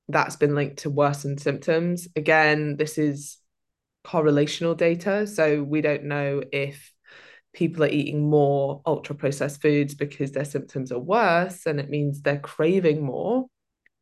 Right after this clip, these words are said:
or because the ultra-processed foods are making their symptoms worse because maybe they're storing more body fat or they have generally a less healthy lifestyle. Um,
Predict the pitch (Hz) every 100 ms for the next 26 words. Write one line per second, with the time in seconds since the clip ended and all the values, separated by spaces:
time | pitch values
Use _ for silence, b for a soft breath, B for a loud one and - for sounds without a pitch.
0 | _ _ _ 196 165 - 151 170 175 -
1 | _ - 156 170 147 - 147 - 147 143
2 | 143 143 - 156 147 143 143 - 143 139
3 | 139 139 135 135 139 139 - 127 131 127
4 | 107 - - - _ 139 - 127 - 131
5 | 131 131 127 120 131 - 127 139 - -
6 | 135 131 143 160 127 - 135 131 131 135
7 | 131 139 139 139 131 127 127 127 139 -
8 | 127 131 135 131 139 - - - - B
9 | B B B _ _ _ _ 156 151 147
10 | 139